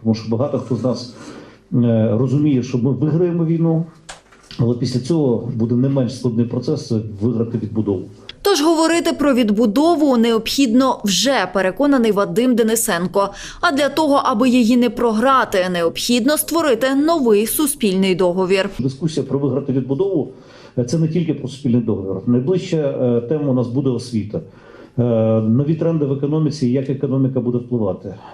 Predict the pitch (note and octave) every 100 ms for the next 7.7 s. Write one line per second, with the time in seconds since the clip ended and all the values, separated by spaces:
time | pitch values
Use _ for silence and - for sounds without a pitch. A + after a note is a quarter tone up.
0 | A#2 A#2 C3+ D#3+ C#3 D3 D3 C3 C3 B2
1 | B2+ A2+ G#2+ G#2 F2+ D#2+ G#2 - - -
2 | - - - B2+ A#2+ A#2 B2+ C#3+ E3 F3
3 | E3+ C3+ C3 C3 A#2+ - A2+ A2 G2 G#2
4 | G#2+ G2+ G#2 G2 F#2 F#2 B2+ A#2+ D3 A2
5 | G#2+ - G#2 G#2 G2+ F2+ C3+ B2+ F#3 F3
6 | C3+ C3 - B2+ C3 G#2+ G#2 - - A#2
7 | D3+ D#3 - C#3+ C3 D3 G#2+